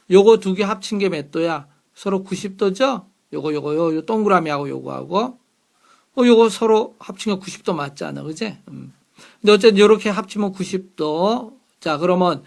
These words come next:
요거하고 여기도 동그라미 요렇게 찍어야 되겠지? 왜냐면 요 삼각형에서 요거 되니까. 그러면 요 삼각형의 각도를 내가 써보게 되면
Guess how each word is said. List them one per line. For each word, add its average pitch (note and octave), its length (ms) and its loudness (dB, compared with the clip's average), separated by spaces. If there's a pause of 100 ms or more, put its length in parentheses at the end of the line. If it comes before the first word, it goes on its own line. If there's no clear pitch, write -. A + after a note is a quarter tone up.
(440)
요거하고 F#3+ 1200 4
여기도 F#3+ 400 2
동그라미 A3+ 500 2
요렇게 D#3+ 320 -2
찍어야 E3+ 360 -4
되겠지? C#3+ 580 -12 (720)
왜냐면 F3+ 240 0
요 F#3+ 160 6
삼각형에서 F#3+ 1200 -4
요거 D3+ 220 -2
되니까. C3+ 460 -12 (280)
그러면 A3 220 2
요 G#3 100 6
삼각형의 G#3 560 0
각도를 F#3+ 380 -2
내가 D#3+ 160 -2
써보게 G3+ 440 -2
되면 D3 480 -8